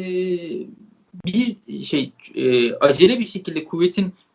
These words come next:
hizmetlerine sunulması çok önemli. E, aynı söyleşi esnasında biz Ukrayna'dan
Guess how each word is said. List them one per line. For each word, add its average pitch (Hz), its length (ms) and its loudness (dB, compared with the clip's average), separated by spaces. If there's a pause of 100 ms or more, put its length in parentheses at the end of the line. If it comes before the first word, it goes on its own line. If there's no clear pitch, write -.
hizmetlerine 190 600 -4
sunulması 170 580 -6
çok 208 280 0
önemli. 165 560 2 (100)
E, 131 380 -2 (260)
aynı 165 260 6
söyleşi 175 400 -2
esnasında 170 460 -6
biz 156 160 -14 (320)
Ukrayna'dan 165 640 -4